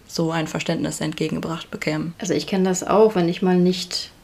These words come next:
Speaker 2: so gesputet habe, wie es sonst war, oder wenn ich mich mal offenbart habe, wenn ich Probleme habe als Arbeitnehmerin, wurde mir das immer vorgetragen. Wenn ich dann mal einen Fehler gemacht habe oder nicht richtig gekehrt habe, was, ja, ja, du hast ja jetzt gerade eh so, hm, hm, hm,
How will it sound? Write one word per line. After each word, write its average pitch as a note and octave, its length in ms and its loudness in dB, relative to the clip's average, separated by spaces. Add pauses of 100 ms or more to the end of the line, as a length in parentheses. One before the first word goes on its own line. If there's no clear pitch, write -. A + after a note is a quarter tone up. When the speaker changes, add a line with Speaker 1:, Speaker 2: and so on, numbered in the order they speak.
(200)
Speaker 2:
so F#3+ 160 2
gesputet G#3 720 2
habe, G#3+ 580 10
wie G3+ 240 6
es F#3+ 140 2
sonst G3+ 400 6
war, G3 260 8
oder F#3 160 6
wenn F#3 260 6
ich - 460 2
mich F#3+ 140 6
mal F#3 140 8
offenbart F#3 500 6
habe, F#3 200 4
wenn F3+ 120 4
ich F3+ 120 -2
Probleme F#3 600 6
habe F#3 520 4
als F#3 300 0
Arbeitnehmerin, F3+ 1300 4
wurde F3+ 220 4
mir F3+ 140 6
das F#3 180 2
immer F#3+ 260 2
vorgetragen. G3 720 4
Wenn F3+ 100 4
ich F#3 100 0
dann F#3 140 4
mal F#3 80 6
einen F3+ 120 4
Fehler G3 320 4
gemacht G3 400 0
habe G3 380 4
oder F#3 220 6
nicht F#3 180 4
richtig F#3 260 -4
gekehrt F#3+ 380 2
habe, F#3+ 100 4
was, F#3 140 0
ja, F3 100 4
ja, F3 140 6
du F#3+ 200 2
hast F#3 200 0
ja F3+ 60 4
jetzt F3+ 200 2
gerade F3+ 300 2
eh G3 260 6
so, D#3+ 240 4
hm, F3 340 8
hm, F3 280 6
hm, F3 200 6